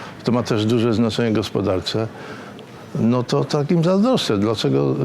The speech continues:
im wody nie umyka-, nie u-, ubywa, a nam ubywa?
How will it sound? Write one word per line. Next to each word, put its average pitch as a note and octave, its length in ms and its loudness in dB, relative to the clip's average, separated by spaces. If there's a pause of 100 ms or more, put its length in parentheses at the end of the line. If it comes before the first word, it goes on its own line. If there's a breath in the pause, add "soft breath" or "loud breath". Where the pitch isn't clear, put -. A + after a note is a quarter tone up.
(180)
im F3+ 180 4
wody E3 260 4
nie D#3 120 4
umyka-, D3 520 2
nie C#3 140 4
u-, E3+ 360 4
ubywa, C3 320 4
a D#3 80 2
nam D#3 180 4
ubywa? E3+ 420 4